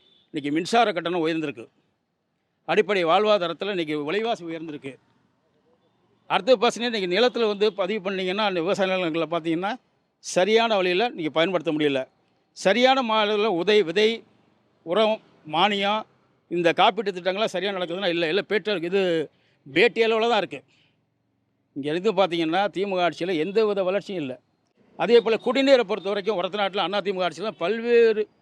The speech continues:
ஆழ்குழாய் கிணறு நிறுவப்பட்டுச்சு. ஒரத்தநாட்டை பொறுத்த வரைக்கும் எந்த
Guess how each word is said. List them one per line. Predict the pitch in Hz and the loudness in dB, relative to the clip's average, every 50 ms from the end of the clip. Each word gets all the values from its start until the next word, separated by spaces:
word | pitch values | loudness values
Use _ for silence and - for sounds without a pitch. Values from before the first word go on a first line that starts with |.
| _ _ _ _ - | _ _ _ _ 2
ஆழ்குழாய் | 165 208 226 190 208 196 180 180 | 2 2 4 4 2 2 2 0
கிணறு | 190 190 185 165 | -2 -2 -2 -2
நிறுவப்பட்டுச்சு. | 175 202 190 160 165 151 - 156 147 - _ _ _ _ _ - | -2 -2 -2 -2 -4 -6 -8 -8 -12 -14 _ _ _ _ _ -12
ஒரத்தநாட்டை | - 160 165 220 214 190 202 165 | -10 -4 -2 -2 0 0 0 -2
பொறுத்த | 180 165 156 185 | -2 -4 -4 -4
வரைக்கும் | 185 185 170 175 190 190 190 - _ _ _ _ _ _ _ _ _ _ - 151 143 160 | -2 -2 -4 -4 -6 -6 -6 -10 _ _ _ _ _ _ _ _ _ _ -10 -2 0 0
எந்த | 196 247 254 247 | 2 2 4 6